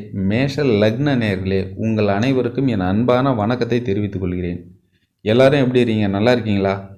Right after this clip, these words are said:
நீங்க நல்லா இருக்கீங்கன்னு சொன்னீங்கன்னா சந்தோஷம், வாழ்த்துக்கள். இனிமே உங்க வாழ்க்கை முழுவதுமே நீங்க நல்லா தான் இருக்க போறீங்க. உங்க வாழ்க்கையில செட்டில் ஆக போறீங்க. ஒருவேளை இல்ல,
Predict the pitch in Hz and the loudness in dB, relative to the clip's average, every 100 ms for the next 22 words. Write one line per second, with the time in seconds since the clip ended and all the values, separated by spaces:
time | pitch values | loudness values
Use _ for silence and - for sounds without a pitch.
0 | - _ _ 107 104 101 98 131 175 180 | -20 _ _ -4 0 2 2 2 2 2
1 | 127 151 175 170 151 127 110 107 104 104 | 2 0 0 0 -2 -2 0 0 2 0
2 | 104 - - _ - 104 120 143 135 - | -2 -6 -18 _ -2 2 4 4 2 0
3 | 123 98 117 120 139 - 98 95 - 101 | 2 4 4 2 -4 0 -2 -2 -4 0
4 | 113 120 120 127 113 101 95 104 127 123 | 0 0 0 0 -2 -2 0 0 2 0
5 | 113 107 127 120 120 131 123 92 92 113 | 0 4 4 4 2 2 2 2 2 4
6 | 113 117 107 98 98 95 92 95 101 95 | 4 2 -2 -4 -2 0 0 0 -2 -2
7 | 92 101 123 123 127 127 101 - 113 92 | 0 2 0 -2 -4 -2 -4 0 0 0
8 | 90 85 90 87 - _ _ _ - 101 | -4 -6 -6 -8 -12 _ _ _ -2 4
9 | 151 190 185 151 143 117 117 143 | 8 8 8 6 6 4 2 2